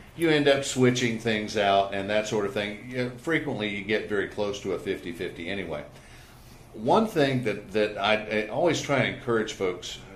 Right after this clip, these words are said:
to consider is the fact that parents divorce sometimes, but children do not. The two of you are going to co-parent and, and be the parents and raise this child and have to work together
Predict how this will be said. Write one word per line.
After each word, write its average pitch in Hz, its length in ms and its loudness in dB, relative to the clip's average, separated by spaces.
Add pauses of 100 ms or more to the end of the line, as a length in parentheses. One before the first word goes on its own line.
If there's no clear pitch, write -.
to 98 140 -6
consider 95 500 -4
is 92 240 -4
the - 80 -16
fact 98 320 -2
that 90 160 -2 (880)
parents 147 580 0
divorce 98 380 -2
sometimes, 104 680 -6 (220)
but 101 200 -4
children 110 600 -2
do 90 160 -8
not. 78 460 -10 (540)
The 101 100 -4
two 165 300 0
of 143 120 2
you 123 300 4
are 95 220 -2
going 107 460 -4
to 98 440 -4 (560)
co-parent 120 720 2
and, 87 320 -6
and 92 260 -6
be 120 200 2
the 117 100 0
parents 98 440 -6
and 80 200 -8
raise 127 340 0
this 107 200 -4
child 95 360 -2
and 87 140 -8
have 107 240 -8
to 107 60 -8
work 101 280 -6
together 90 480 -4